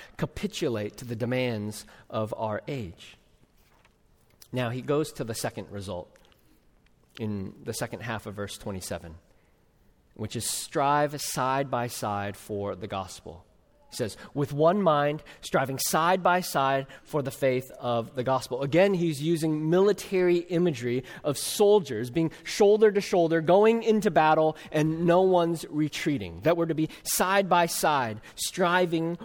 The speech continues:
forward in one spirit, and now again in one mind. We're to be united in fighting against a common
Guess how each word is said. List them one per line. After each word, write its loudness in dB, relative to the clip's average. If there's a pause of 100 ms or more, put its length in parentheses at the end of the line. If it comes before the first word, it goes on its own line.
forward 0 (140)
in 0
one 4
spirit, 2
and 2
now 4
again 0
in 0
one 2
mind. 0 (300)
We're 2
to 0
be 0
united 2 (160)
in 0
fighting 2
against -2
a -2
common -2